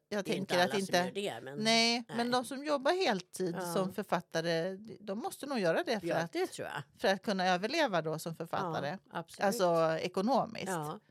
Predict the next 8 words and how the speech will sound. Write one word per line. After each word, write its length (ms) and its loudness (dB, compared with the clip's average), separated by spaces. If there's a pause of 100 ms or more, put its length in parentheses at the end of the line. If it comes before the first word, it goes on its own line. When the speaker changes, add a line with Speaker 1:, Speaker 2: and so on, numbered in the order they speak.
Speaker 1:
ja. 260 -10 (180)
Speaker 2:
Och 320 2
att 140 -6
inte 260 -2
bokidéerna 800 -2
tar 140 -8
slut, 640 -2
liksom. 160 -8